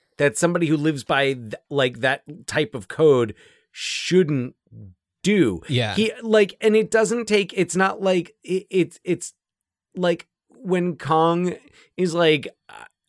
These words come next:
Speaker 1: I wanna be your, I wanna be your student." And it's like, they've only, they've only just, like, done one thing together. And then, and then he's like, "There's your first lesson." Uh,
Speaker 2: Yeah.
Speaker 1: like, he doesn't have to try. Like, we don't have to see Kong,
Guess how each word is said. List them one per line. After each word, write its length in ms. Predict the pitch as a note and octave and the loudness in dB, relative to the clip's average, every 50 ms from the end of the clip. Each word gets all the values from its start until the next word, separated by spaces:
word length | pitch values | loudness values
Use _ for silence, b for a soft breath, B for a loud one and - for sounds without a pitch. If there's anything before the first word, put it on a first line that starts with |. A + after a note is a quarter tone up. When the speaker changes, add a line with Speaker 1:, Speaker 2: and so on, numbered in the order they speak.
| _ - | _ -4
Speaker 1:
I 100 | G#2+ G#2 | -4 -4
wanna 220 | G#2 A2 A2+ A#2+ | -2 -4 -4 -4
be 120 | A2 A2+ B2+ | -4 -4 -6
your, 360 | B2+ C3 C#3 C#3+ C#3 C#3+ - _ | -4 -2 0 0 -2 -2 -4 _
I 60 | - C3 | -4 -2
wanna 140 | D3+ D#3+ | -2 -2
be 100 | D#3 E3+ | -2 -2
your 160 | E3 D#3+ D#3+ C#3 | -2 -2 -2 -2
student." 640 | - - - - G3 G#3+ F3+ C3 A#2+ G#2 G#2 G2 | -4 -6 -4 -2 -2 -2 -2 -2 -4 -6 -6 -6
And 160 | A#2 C#3+ D3 D3 | -8 -8 -8 -8
it's 200 | B2+ - - D#3 | -8 -12 -8 -2
like, 240 | D#3+ D#3+ D#3 C3 | -2 -2 -2 -2
they've 220 | C3 E3 E3 D#3+ D3+ | -2 -2 -2 0 0
only, 400 | F3 F3 F3 F3 E3+ D#3+ D3+ D#3 | 0 0 2 2 2 0 0 -2
they've 340 | C#3+ - D#3 D#3 C#3 C3+ - | -4 -4 -4 -4 -4 -6 -8
only 260 | - D#3+ D#3+ D#3+ D#3+ C#3+ | -6 -4 -2 -2 -2 -2
just, 260 | G#2+ C#3+ D3 - - _ B2 A#2+ | -2 -2 -2 -4 -6 _ -6 -4
like, 180 | C#3 B2+ G#2+ | -4 -4 -2
done 280 | - C3+ C3 B2+ A#2+ A2+ | -2 -2 -2 -2 -2 0
one 240 | B2+ D#3 D#3 D3+ C#3+ | 2 2 2 2 0
thing 240 | - D#3+ D#3+ D#3+ | 0 0 0 0
together. 460 | D3+ D#3 C3 C3+ B2 A2 A#2 A#2 A2 B B B B B B _ | -2 -2 0 0 2 4 2 2 0 B B B B B B _
And 180 | - E3 E3 E3 | -2 0 2 4
then, 240 | E3+ D#3+ D#3+ D#3 A#2+ B B B B _ - - | 4 2 2 0 -4 B B B B _ -14 -4
and 160 | - G3 F3 D#3+ | 0 0 2 2
then 120 | D#3+ D#3 | 2 2
he's 180 | C3+ D#3+ D3 C3 | 2 0 0 0
like, 180 | B2 A2+ - | 0 -2 -2
"There's 220 | - F2 F2+ E2+ F2 | -6 -8 -8 -8 -10
your 60 | F2+ | -8
first 260 | - A2 F#2+ - - | -6 -6 -6 -6 -4
lesson." 360 | G#2 F#2+ G2 - - F2+ D#2+ B B B B B _ - | -6 -6 -4 -6 -8 -10 -12 B B B B B _ -6
Uh, 140 | C3 C3 - | -4 0 0
Speaker 2:
Yeah. 320 | G#3+ D3+ A#2 F#2+ E2+ - - b b b b b b _ _ _ | 0 0 0 -4 -8 -12 -16 b b b b b b _ _ _
Speaker 1:
like, 200 | A3+ A#3+ A#3 - | 0 2 2 2
he 80 | G#3 | 0
doesn't 220 | A#3+ B3+ B3 G#3 B3+ | -4 -4 -2 -2 -2
have 80 | A#3+ A3+ | 0 2
to 100 | A#3+ A3 | 0 0
try. 420 | - - A#3 B3 A#3 G3 D#3 C#3 | 0 0 2 2 2 2 2 0
Like, 220 | C3 C3+ C#3+ C#3+ D3 | 0 0 0 0 0
we 140 | F3+ G#3 | 0 2
don't 160 | G3+ G#3+ G#3+ G#3+ | 4 4 4 4
have 140 | G#3 - | 2 0
to 100 | - G3 | -2 -4
see 380 | - - - G#3+ A3 G#3 F#3 E3+ | -6 -6 -6 -4 -4 -4 -4 -4
Kong, 500 | - - C3+ E3+ E3+ D#3+ D#3 D#3 D#3 C3+ | -6 -6 -2 0 2 2 2 0 -2 -6